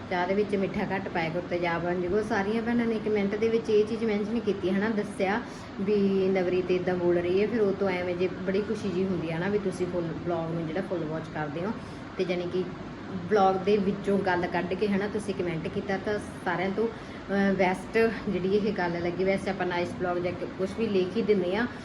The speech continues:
but ਇਹ ਚੀਜ਼ ਵਧੀਆ ਲੱਗੀ ਵੀ ਜਿਹੜੀ ਕੋਈ ਨਾ ਸਾਰੇ ਵਲੌਗ ਦੇ ਵਿੱਚੋਂ ਕੋਈ ਨਾ ਕੋਈ ਆਪਾਂ ਜਿਹੜੀ ਗੱਲ ਕੱਢ ਕੇ ਉਹ ਲਿਖਣੀ ਹੈਗੀ। ਤੇ thank you so much ਸਾਰਿਆਂ ਦਾ, ਹੈ ਨਾ। ਬਸ ਇੱਦਾਂ ਹੀ ਤੁਸੀਂ ਆਪਣੇ ਚੈਨਲ ਦੇ ਨਾਲ ਜੁੜੇ ਰਹੋ, ਸਪੋਰਟ ਕਰੋ, ਤੇ ਆਪਣੇ ਜਿਹੜੇ ਆਪਾਂ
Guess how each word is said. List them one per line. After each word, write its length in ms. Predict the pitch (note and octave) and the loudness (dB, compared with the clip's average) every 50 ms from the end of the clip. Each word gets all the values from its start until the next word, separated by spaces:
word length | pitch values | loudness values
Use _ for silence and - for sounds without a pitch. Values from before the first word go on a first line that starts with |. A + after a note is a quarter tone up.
| - - - - F#3+ | -10 -10 -6 -2 0
but 200 | G3 G3 G3 G#3+ | 0 2 2 4
ਇਹ 200 | G#3 G3+ G#3+ G#3 | 4 4 4 2
ਚੀਜ਼ 220 | - A#3 G#3+ G3+ | 2 2 2 2
ਵਧੀਆ 300 | F#3+ F3+ E3 D#3+ F3+ G3+ | 2 2 2 2 4 4
ਲੱਗੀ 220 | G3+ G3+ F#3 F3+ | 4 4 2 2
ਵੀ 80 | F3 F3 | 0 0
ਜਿਹੜੀ 220 | E3+ F3 F3 G3 | 2 2 2 0
ਕੋਈ 240 | G3+ G3 G3+ F#3+ F#3 | 0 2 2 2 4
ਨਾ 160 | F3+ F#3 F3+ | 4 2 0
ਸਾਰੇ 280 | F3+ F3+ G3 F3 F3 G3 | 0 0 0 0 0 0
ਵਲੌਗ 240 | G3+ G3+ G#3 F#3 F3 | 2 2 2 2 0
ਦੇ 140 | E3+ E3+ F3 | 0 -2 -2
ਵਿੱਚੋਂ 280 | E3+ E3+ - - E3+ | -2 -2 -4 -4 -4
ਕੋਈ 180 | - F3 E3+ E3 | -2 -2 -2 -2
ਨਾ 120 | E3 E3 | -2 -4
ਕੋਈ 180 | D3 E3 E3 E3+ | -4 -4 -4 -4
ਆਪਾਂ 200 | D#3 - E3 D#3 | -4 -4 -4 -6
ਜਿਹੜੀ 180 | D#3 E3+ F#3+ | -4 -2 -2
ਗੱਲ 240 | G3 G3 F3+ E3 E3 D#3 | 0 0 0 0 -2 -4
ਕੱਢ 200 | D#3 D3+ D3+ D#3+ | -4 -4 -4 -4
ਕੇ 160 | E3+ - G3 F#3+ | -4 -2 -2 -2
ਉਹ 80 | F#3+ | 0
ਲਿਖਣੀ 420 | G3 F#3 D#3 - F3 D#3 D3+ D3+ D#3 | 0 -2 -2 -2 -4 -4 -4 -4 -4
ਹੈਗੀ। 260 | D#3 D#3 F#3 A3 A#3 A3 - - - - - - - - - | -4 -2 -2 -2 -2 -4 -8 -12 -12 -14 -14 -14 -10 -4 0
ਤੇ 420 | F#3+ F#3 F3 F3 F3 F3 F3 F3 F3 - - - - - - - - - - - - - - - - - - - G#3 | 2 2 4 4 4 4 4 2 2 -2 -6 -10 -12 -12 -14 -14 -14 -14 -14 -14 -14 -14 -14 -14 -12 -12 -8 -4 -2
thank 260 | G3+ F#3 F3+ - A3 | -2 -2 0 0 0
you 160 | A3 G#3+ - | 0 2 2
so 160 | G3 F3+ F3 F3+ | 2 2 2 0
much 140 | F3 F3 - - - | 0 -2 -4 -4 -2
ਸਾਰਿਆਂ 260 | F3 D#3+ D#3+ F3 F3+ | -2 -2 0 0 0
ਦਾ, 80 | F#3+ G3 | 0 0
ਹੈ 60 | G3 | 0
ਨਾ। 120 | F#3 G3 | 0 0
ਬਸ 200 | G3 F#3+ F3+ - | 0 -2 -2 0
ਇੱਦਾਂ 220 | F#3 F3 E3 F3 F#3 | -2 -2 0 -2 -2
ਹੀ 40 | |
ਤੁਸੀਂ 220 | F3 F#3 - - F3 | -2 -2 -2 -2 -2
ਆਪਣੇ 220 | E3 F3 E3+ E3+ D#3+ | -2 -2 -4 -4 -2
ਚੈਨਲ 280 | F3 E3 D#3+ E3 E3 D#3+ | -2 -2 -2 -2 -2 -2
ਦੇ 100 | E3 D#3+ | -2 -2
ਨਾਲ 200 | D#3+ D#3+ D#3+ E3 | -2 -2 -2 -2
ਜੁੜੇ 280 | E3 D#3+ D3 D#3 D#3 | -2 -2 0 0 0
ਰਹੋ, 160 | D#3 E3+ F3+ | 0 0 0
ਸਪੋਰਟ 340 | F#3+ - - - F3+ F3 F3 - - | -2 -2 -2 -2 -2 0 0 0 0
ਕਰੋ, 160 | F#3 F#3+ F#3+ | 0 0 0
ਤੇ 140 | F#3+ F#3+ F3+ | 2 0 0
ਆਪਣੇ 240 | E3+ - E3 E3 E3 | -2 -2 -4 -4 -4
ਜਿਹੜੇ 240 | E3 E3 E3+ F3+ | -4 -2 0 0
ਆਪਾਂ 260 | F#3 F3+ - F3 F3 | 0 0 0 0 0